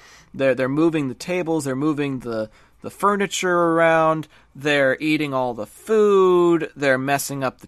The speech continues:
dishes, they're getting mud in places that mud shouldn't go.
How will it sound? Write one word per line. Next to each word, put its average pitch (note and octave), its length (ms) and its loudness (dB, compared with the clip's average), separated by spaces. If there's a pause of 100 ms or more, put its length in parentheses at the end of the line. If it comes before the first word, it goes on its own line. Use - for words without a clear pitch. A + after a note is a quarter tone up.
dishes, E3 640 -2
they're C3+ 140 -4
getting A2+ 280 -8
mud E3 320 0
in E3 140 -4
places D3+ 520 -4
that C#3 120 -4
mud B2 240 -4
shouldn't A2 440 -12
go. F3 520 4